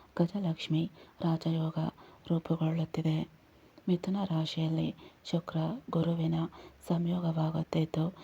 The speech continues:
ಇದರಿಂದ ಗಜಲಕ್ಷ್ಮಿ ಯೋಗ ರೂಪುಗೊಳ್ಳುತ್ತಿದೆ. ಹೀಗಾಗಿ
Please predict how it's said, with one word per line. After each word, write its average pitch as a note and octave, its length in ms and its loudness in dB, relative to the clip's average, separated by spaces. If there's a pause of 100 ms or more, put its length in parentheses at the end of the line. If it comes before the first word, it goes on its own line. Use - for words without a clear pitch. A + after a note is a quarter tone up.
(240)
ಇದರಿಂದ E3 480 2 (480)
ಗಜಲಕ್ಷ್ಮಿ E3+ 680 0 (160)
ಯೋಗ D#3+ 240 0 (500)
ರೂಪುಗೊಳ್ಳುತ್ತಿದೆ. D#3+ 960 0 (540)
ಹೀಗಾಗಿ E3 600 0